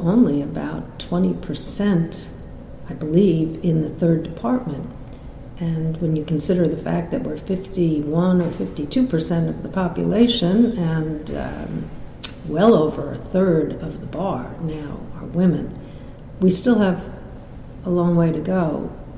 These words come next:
in achieving equality on the bench. And women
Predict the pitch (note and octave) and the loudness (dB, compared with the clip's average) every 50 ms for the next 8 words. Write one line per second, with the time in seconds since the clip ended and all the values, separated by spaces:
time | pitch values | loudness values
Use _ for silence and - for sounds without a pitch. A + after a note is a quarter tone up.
0 | - - - - E3+ D#3+ D#3 D3+ D3+ - - - - - - F#3+ F3+ F3 E3+ E3 | -16 -10 -4 -2 -2 -2 -2 -2 -4 -6 -6 -6 -8 -4 0 2 2 2 2 0
1 | D#3 D3+ D3 D3+ - - - E3+ E3+ F3 E3+ E3 D#3 D#3+ D3+ D3 - - - - | -2 -2 -4 -4 -6 -6 -4 -2 -2 0 0 0 -2 -2 -4 -4 -6 -6 -8 -6
2 | - E3 D#3+ D3+ D3 D3 - E3 E3+ D#3+ C#3 - - - - - - - - - | -4 -4 -4 -4 -4 -4 0 0 0 0 0 -4 -6 -8 -10 -10 -10 -14 -14 -14
3 | - - - - - - - G#3 F#3+ F#3+ F#3+ F#3+ - - F#3+ F#3+ - - - - | -14 -14 -14 -14 -14 -10 -2 2 4 6 6 6 4 0 -6 -10 -12 -12 -12 -14
4 | - - - - G#3 B3 F4 G#4 G#4 F#4+ D4+ A#3+ G#3+ - - - - - - | -14 -10 -4 0 2 2 4 4 4 6 6 4 4 2 -2 -8 -12 -12 -12